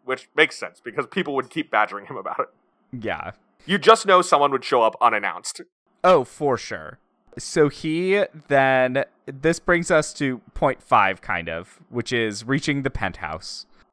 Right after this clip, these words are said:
Speaker 2: Sheldrake and Fran are at a New Year's party, and what does he say? Oh, he has to get a hotel that's, like,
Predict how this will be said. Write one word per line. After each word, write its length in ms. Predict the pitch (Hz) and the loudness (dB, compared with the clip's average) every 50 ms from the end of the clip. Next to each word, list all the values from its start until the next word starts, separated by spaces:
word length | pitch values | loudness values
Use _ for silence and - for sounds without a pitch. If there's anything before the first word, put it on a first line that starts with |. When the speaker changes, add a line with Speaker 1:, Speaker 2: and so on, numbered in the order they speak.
| _ _ _ _ - | _ _ _ _ -16
Speaker 2:
Sheldrake 680 | - - - 175 160 165 160 185 180 175 170 160 170 - _ - | -14 -4 0 2 2 2 2 0 -2 -2 -2 -4 -8 -12 _ -6
and 560 | 139 139 135 135 135 135 131 127 127 135 - - _ - | -6 -4 -2 0 0 -2 -2 -2 -4 -6 -6 -6 _ -20
Fran 460 | - - - - 139 127 127 123 120 120 | -20 -12 -6 -2 0 0 0 0 0 0
are 200 | 117 120 120 - | 0 -2 -2 -2
at 160 | 120 123 120 | -2 -4 -4
a 80 | 127 127 | -4 -4
New 140 | 117 117 117 | -4 -6 -6
Year's 280 | 110 104 104 101 - | -4 -6 -6 -8 -8
party, 480 | - - 98 90 87 82 82 85 95 - _ _ _ _ _ _ | -10 -8 -6 -6 -6 -6 -10 -14 -16 -18 _ _ _ _ _ _
and 640 | - 131 131 127 123 123 123 123 120 120 120 123 - - _ _ _ _ _ _ _ | -8 -6 -4 -2 -2 -2 -2 -4 -6 -6 -6 -8 -8 -10 _ _ _ _ _ _ _
what 200 | 139 131 151 165 | -8 -4 -4 -4
does 180 | 180 185 - - | -4 -4 -10 -12
he 100 | 139 117 | -14 -16
say? 220 | - - 98 76 - _ | -16 -14 -14 -14 -8 _
Oh, 320 | - 160 156 151 - 123 117 135 | 2 4 4 4 2 0 -6 -8
he 140 | - 185 170 | -4 -2 0
has 200 | 165 170 - - | 0 0 0 -4
to 80 | - | -10
get 280 | 180 165 165 160 160 - - | -4 0 0 0 0 0 0
a 120 | 139 135 | -2 -4
hotel 600 | 123 135 139 135 135 - - - 123 113 113 120 120 | -2 -2 -4 -4 -4 -6 -8 -6 -4 -2 -2 -2 -4
that's, 200 | 127 117 - 131 | -6 -8 -8 -8
like, 220 | 117 110 98 113 | -8 -8 -8 -12